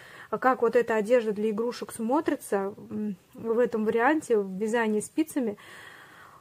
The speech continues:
Ой, что я, <laughs> конечно, жертвую <laughs> свои-, своими ощущениями и вот все-таки вяжу с-, спицами, а не крючком. Хотя думаю, что крючком надо бы тоже связать, потому что многие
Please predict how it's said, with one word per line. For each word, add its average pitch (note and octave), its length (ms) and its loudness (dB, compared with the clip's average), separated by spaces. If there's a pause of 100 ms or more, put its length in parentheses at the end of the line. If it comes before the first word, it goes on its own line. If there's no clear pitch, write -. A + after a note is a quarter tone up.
Ой, B3+ 280 6
что - 180 0
я, D4 320 12
<laughs> D#4 260 2
конечно, C4 460 4
жертвую A#3+ 680 6
<laughs> C4+ 340 2 (520)
свои-, B3 480 2
своими A#3+ 460 0
ощущениями B3+ 680 0
и A3+ 100 2
вот A3+ 140 -6
все-таки - 340 -6
вяжу A#3+ 240 0
с-, - 40 -8
спицами, G#3+ 600 -4
а G#3+ 40 -2
не G#3+ 120 0
крючком. G#3+ 480 -2 (340)
Хотя A3+ 240 0
думаю, C4+ 280 2
что A3+ 160 -4
крючком C4 460 -2
надо A3 200 0
бы A3 100 -2
тоже A3 300 0
связать, A#3 580 0
потому G#3+ 380 -4
что - 220 -8
многие A3+ 480 -2